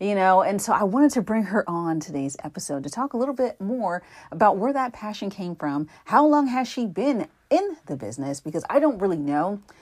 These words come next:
I know it's been a couple years, but she'll really be able to let us know. So let's go ahead and bring on Marsha Dixon. Thank you, Marsha, for being a part of the episode.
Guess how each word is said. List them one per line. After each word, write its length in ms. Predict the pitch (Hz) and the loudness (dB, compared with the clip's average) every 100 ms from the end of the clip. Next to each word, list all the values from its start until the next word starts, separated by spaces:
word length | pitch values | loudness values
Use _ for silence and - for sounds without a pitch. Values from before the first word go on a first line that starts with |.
| - | -8
I 120 | - 196 | -2 0
know 120 | 202 | 0
it's 120 | 190 | -2
been 100 | 165 | -6
a 40 | |
couple 260 | 156 160 151 | -4 -4 -2
years, 280 | 143 120 135 | -4 -4 -6
but 160 | 131 | -8
she'll 220 | - 185 156 | -6 -6 -2
really 200 | 151 139 | -4 -2
be 120 | 120 | -4
able 100 | 131 | -4
to 60 | |
let 100 | 110 | -6
us 140 | - - | -6 -6
know. 260 | 127 104 - - - | -6 -8 -10 -20 -8
So 140 | 180 | 0
let's 200 | 180 208 | 2 2
go 120 | - | 0
ahead 180 | 190 185 | -2 0
and 100 | 143 | -2
bring 200 | 117 147 | -2 0
on 160 | 143 139 | 0 -2
Marsha 680 | 123 131 147 143 135 165 196 | -4 -4 -6 -4 -4 -4 -6
Dixon. 960 | 208 403 427 - 330 311 302 302 302 294 _ _ _ _ - _ _ 202 | 4 4 4 4 6 8 8 8 6 2 _ _ _ _ -20 _ _ -10
Thank 160 | 180 | -6
you, 60 | 226 | -2
Marsha, 480 | 262 294 226 208 226 | -2 -2 -2 -4 -4
for 100 | 190 | -6
being 180 | 156 | -6
a 40 | 185 | -4
part 260 | - 120 - | -4 -4 -4
of 160 | 139 139 | -6 -6
the 140 | 185 | -6
episode. 840 | - 339 - 269 262 262 262 269 | -6 -6 -2 2 2 2 2 -2